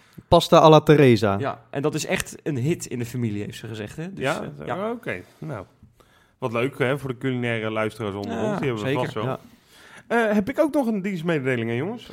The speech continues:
Speaker 3: Zo.
Speaker 1: Nou, moeten we niet eerst nog even gaan voorspellen?
Speaker 3: Oh ja,
Speaker 1: Dat
Speaker 3: voorspellen we. Ehm, ik zou zeggen, mag ik beginnen?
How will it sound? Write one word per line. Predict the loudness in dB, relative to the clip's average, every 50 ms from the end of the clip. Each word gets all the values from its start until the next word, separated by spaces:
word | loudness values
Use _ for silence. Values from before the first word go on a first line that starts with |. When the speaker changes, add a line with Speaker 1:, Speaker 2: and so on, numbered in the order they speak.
| -20 -10
Speaker 3:
Zo. | -2 2
Speaker 1:
Nou, | 4 4 4
moeten | 6 6 6 6 6 6
we | 4
niet | 4 6
eerst | 6 6 6
nog | 6 4
even | 4 6 6
gaan | 4 2 2
voorspellen? | 2 0 2 2 2 4 2 2 2
Speaker 3:
Oh | 2 4
ja, | 4 4 4 4 2 -2 -8 -14
Speaker 1:
Dat | -12 -10
Speaker 3:
voorspellen | -10 -4 -2 -2 0 0 -2 -4
we. | -4 -8 -10 -14 _ -20 -10 -2
Ehm, | 2 2 4 4 4 4 4 2 2 0 0 0 0 0 0 -2 -2 -2 -4 -6 -6 -8 -12 -14 -20 _ _ _ _ _ _ _ _ _ _ _ _ _ _ _
ik | 2 2 2 2 -2 -10 -10
zou | -8 -2 2 2 4 4 2
zeggen, | 2 -2 -4 -4 -6 -8
mag | -8 -8 -8
ik | -10 -10 -10
beginnen? | -10 -10 -10 -10 -12